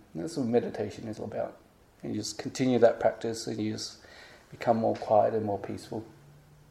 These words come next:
Okay. That's enough talking for now. <laughs> Okay, what I'll do now is I'll guide you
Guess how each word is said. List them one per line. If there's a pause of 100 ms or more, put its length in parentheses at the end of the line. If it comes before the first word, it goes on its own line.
(840)
Okay. (1400)
That's
enough
talking
for
now. (1000)
<laughs> (2500)
Okay,
what
I'll
do
now
is
I'll
guide
you